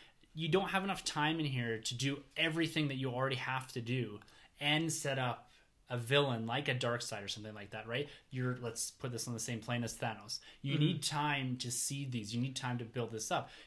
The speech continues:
Speaker 1: If you had to spend twenty minutes, let's say, of this film, fifteen minutes of this film,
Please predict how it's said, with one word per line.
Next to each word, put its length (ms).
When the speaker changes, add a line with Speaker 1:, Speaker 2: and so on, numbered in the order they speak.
Speaker 1:
If 120
you 60
had 100
to 60
spend 560
twenty 340
minutes, 420
let's 160
say, 360
of 240
this 220
film, 320
fifteen 340
minutes 220
of 100
this 160
film, 300